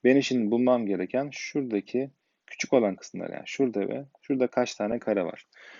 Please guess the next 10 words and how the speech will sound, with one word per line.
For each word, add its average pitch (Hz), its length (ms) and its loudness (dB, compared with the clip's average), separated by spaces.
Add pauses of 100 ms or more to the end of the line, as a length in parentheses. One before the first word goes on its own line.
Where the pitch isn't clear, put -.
(180)
Burada 147 300 6
kendimi 135 400 2
garantiye 127 520 6
alıyorum. 110 420 0
Bunu 117 180 0
belirlemek 117 480 2
için 123 200 -4
kendime 123 440 -2
bir 123 80 -2
tane 101 360 -8